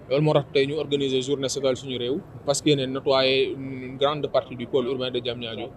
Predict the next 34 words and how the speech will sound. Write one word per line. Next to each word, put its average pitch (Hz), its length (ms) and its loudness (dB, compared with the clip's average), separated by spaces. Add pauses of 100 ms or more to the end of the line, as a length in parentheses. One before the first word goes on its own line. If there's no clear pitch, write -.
(460)
Ñu 147 140 2
def 156 160 6
ko 160 100 4
en 147 160 0
relation 147 400 4
ak 135 180 -2
le 139 80 0
préfet 147 280 -2
du 139 100 -4
département 135 580 -4
de 123 80 -6
Rufisque, 127 320 -6
mi 131 160 -4
ngi 135 140 -4
nekk 131 160 -6
fii 135 140 -6
taxaw 127 240 -2
ak 113 100 -8
ñun, 113 160 -12 (340)
ak 123 140 -4
le 139 80 6
sous-préfet 139 460 0
de, 123 240 -2
de 123 120 -2
l'arrondissement 131 520 -2
de 123 100 -6
Diamniadio, 113 500 -8 (400)
ak 123 140 -4
l'ensemble 143 480 2
des 139 140 4
maires 135 200 2
yi 131 60 0
nga 139 100 -2
xam 135 140 -6